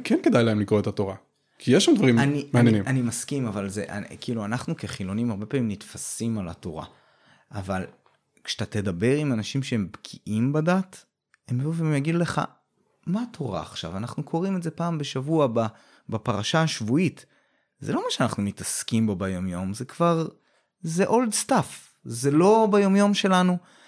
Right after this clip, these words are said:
Speaker 2: מה שמשנה פה בסופו של דבר, זה מה יצא,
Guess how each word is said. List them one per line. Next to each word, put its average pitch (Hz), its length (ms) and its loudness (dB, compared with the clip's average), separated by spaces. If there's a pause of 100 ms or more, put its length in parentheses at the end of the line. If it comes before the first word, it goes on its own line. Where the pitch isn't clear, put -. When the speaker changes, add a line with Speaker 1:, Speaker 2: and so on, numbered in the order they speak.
(280)
Speaker 2:
מה 147 140 4
שמשנה 160 520 2
פה 160 140 -2
בסופו 139 380 -4
של 123 200 -4
דבר, 127 360 2 (760)
זה 120 200 -2
מה 147 140 4
יצא, 143 520 0